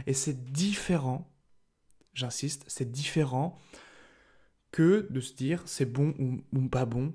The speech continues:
pour le natif. Je prends un exemple tout bête.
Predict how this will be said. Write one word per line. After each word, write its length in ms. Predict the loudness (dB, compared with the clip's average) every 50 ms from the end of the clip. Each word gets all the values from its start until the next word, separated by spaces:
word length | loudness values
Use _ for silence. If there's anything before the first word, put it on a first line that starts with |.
| -8 2 6
pour 240 | 6 6 6 6 2
le 80 | 0
natif. 560 | -2 -2 -6 -10 -14 -16 -18 -18 -18 -20 -20 _ _ _ _ _ _ -20 _ _ _ _ _
Je 100 | -12 -8
prends 160 | -6 -4 -4
un 100 | -2 -2
exemple 300 | -2 -2 -2 -4 -4 -4
tout 80 | -4 -2
bête. 420 | 0 2 2 0 -2 -8 -16